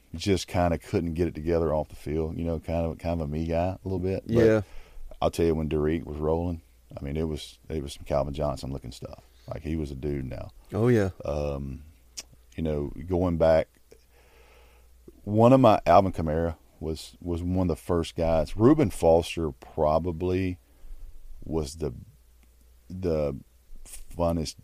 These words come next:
Speaker 1: defensive player to watch 'cause he'd knock you into the middle of next week. I remember we were at a, a high school all-star game, uh, it was called the Rising Seniors. It was the only all-, high school all-star game for juniors in the country at the time, so everybody played.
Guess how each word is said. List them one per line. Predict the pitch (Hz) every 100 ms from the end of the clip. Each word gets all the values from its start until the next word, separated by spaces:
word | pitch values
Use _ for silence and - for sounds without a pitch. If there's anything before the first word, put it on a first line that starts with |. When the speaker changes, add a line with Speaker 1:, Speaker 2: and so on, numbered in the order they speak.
| -
Speaker 1:
defensive | - 65 62 - -
player | - -
to | -
watch | - - -
'cause | -
he'd | - 76
knock | 76 69 -
you | - 76
into | 71 67 -
the |
middle | 67 71 69 65
of | 62
next | 64 -
week. | 65 65 - -
I |
remember | 73 73 76 76 71 - -
we | 78
were | 78
at | 76
a, | 69 -
a | - -
high | 82
school | 82 - 71
all-star | 73 80 - 71
game, | 73 73 71 - - - - _ _ _ _ -
uh, | 78 78
it |
was | 71 -
called | 78 73 73
the | 71
Rising | 69 71 73 82
Seniors. | 76 73 73 69
It |
was | 71
the | 73
only | 92
all-, | 95 113 -
high | - 101
school | - 80
all-star | - 76
game | 73 73
for | -
juniors | 73 85 85 71
in |
the | 67
country | - 78 -
at | -
the |
time, | - 76
so | 71 -
everybody | 82 78 69
played. | 65 65 62